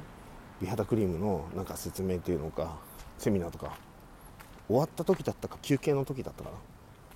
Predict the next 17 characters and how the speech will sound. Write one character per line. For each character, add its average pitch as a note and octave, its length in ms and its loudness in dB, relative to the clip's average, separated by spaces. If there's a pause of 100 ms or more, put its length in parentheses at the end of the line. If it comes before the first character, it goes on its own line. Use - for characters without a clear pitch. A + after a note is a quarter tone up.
(1400)
な。 F2 120 -4
あ、 F2 40 -4
そ - 180 2
の C#3+ 140 6
時 E3 300 0
じ F2 100 -2
ゃ C#2 40 -2
な D#2+ 180 -4
い A#2 40 -4
か、 - 100 -6
も A2 200 2
う D3+ 80 -2
ち - 100 -4
ょ - 20 -2
っ - 120 -16
と F2 80 -6
あ-、 E2 120 -6